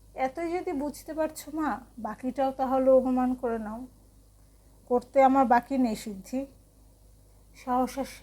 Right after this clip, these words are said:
হেসে ওঠে সিদ্ধার্থ, বলে, "মা, তুমি একটা জ্যোতিষালয় খুলে বসো না কেন, দুদিনে পসার করে ফেলতে পারবে।" "সিধু,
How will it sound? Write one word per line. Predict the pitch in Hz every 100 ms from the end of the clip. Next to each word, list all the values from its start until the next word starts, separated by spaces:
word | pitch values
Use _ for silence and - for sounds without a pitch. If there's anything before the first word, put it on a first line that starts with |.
| -
হেসে | 240 233 262
ওঠে | 247 220
সিদ্ধার্থ, | - 202 196 214 - 208 220 - _ _ - - - _ _ _ 247
বলে, | 226 247 240 240 285 - - - -
"মা, | 240 247 247 196 - - -
তুমি | 254 262
একটা | 262 262 277
জ্যোতিষালয় | 226 247 240 269 254 269 269 269
খুলে | - 262 262
বসো | 247 -
না | 226 214
কেন, | 208 196 208 - - - -
দুদিনে | 233 226 247 269 262 277
পসার | 240 233 254 240
করে | 247 247
ফেলতে | 247 233 214 202
পারবে।" | 196 185 208 202 - - _ _ - - - _ _ _ _ - - _ - - - - - - - - - - - - - - - _ _ - _
"সিধু, | - 285 269 285 208